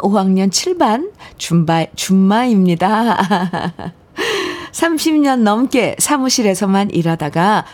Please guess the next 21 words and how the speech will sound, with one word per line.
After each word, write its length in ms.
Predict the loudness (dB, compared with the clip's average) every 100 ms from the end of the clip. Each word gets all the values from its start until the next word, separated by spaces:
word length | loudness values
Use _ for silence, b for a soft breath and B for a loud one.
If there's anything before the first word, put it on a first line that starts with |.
| B
퇴직해서 760 | -4 -2 -2 -4 -2 0 0 0
지금은 520 | -2 0 0 2 -2 B B
작은 580 | -6 -2 0 2 0 -2 B B
공구 760 | -4 0 2 2 2 0 -2 -2
철물점에서 1200 | -2 -2 0 2 2 2 2 2 2 2 0 0 -8 _ -20 B B -2
매장 480 | 0 2 2 0
판매 440 | -2 0 2 2 2
관리 480 | 0 2 2 2 2
및 260 | 2 0 -4
사무 480 | -6 -2 0 2 2
일하고 340 | 0 0 0
있고요. 460 | -4 -2 0 0 0 -6 -8
와우, 480 | -4 0 0 0 -4 B B
몇 220 | -2 -2 -4 _ _
종, 360 | -6 -2 0 -2 -6
몇, 220 | -8 -8 _ -18 -4
일을 260 | -2 0
몇 220 | -2 -2 -2
개를 220 | -2 -2
하시는 300 | -4 -4 -6
거예요? 220 | -4 -6